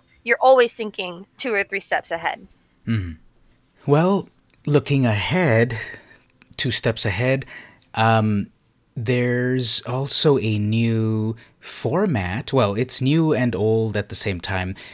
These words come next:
Speaker 2: Did you ever hear about the format Brawl that was announced last year?
Speaker 1: Um, I, I briefly read about it, but I did not,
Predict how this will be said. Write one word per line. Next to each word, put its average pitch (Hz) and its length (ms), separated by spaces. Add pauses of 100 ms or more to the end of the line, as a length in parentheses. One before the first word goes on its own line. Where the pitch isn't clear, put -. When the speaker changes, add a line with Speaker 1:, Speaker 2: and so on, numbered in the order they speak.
(160)
Speaker 2:
Did 117 140
you 185 60
ever 220 120
hear 170 180
about 135 240
the 120 80
format 117 640
Brawl 113 680
that 117 160
was 107 140
announced 104 500
last 101 440
year? 98 300 (1300)
Speaker 1:
Um, 330 400 (140)
I, 349 480 (180)
I 349 300
briefly 392 640
read 233 260
about 180 320
it, 226 280
but 233 220
I 220 100
did 240 200
not, 254 400